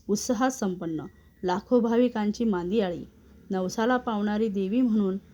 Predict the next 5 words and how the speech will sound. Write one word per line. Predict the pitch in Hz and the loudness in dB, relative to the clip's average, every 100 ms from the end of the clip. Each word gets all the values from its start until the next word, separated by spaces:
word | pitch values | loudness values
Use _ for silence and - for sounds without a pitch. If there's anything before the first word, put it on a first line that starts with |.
| - 175 | -16 -6
अंबिका | 180 196 220 240 | -2 0 2 2
देवीचा | 214 202 196 208 | 2 2 0 -2
राज्यात | 190 180 185 190 190 | 0 -2 -2 -4 -2
नावलौकिक. | 190 202 208 165 - 160 - - - - - | 0 0 0 -2 -8 -12 -14 -20 -20 -18 -12
आपला | 180 202 | -8 -2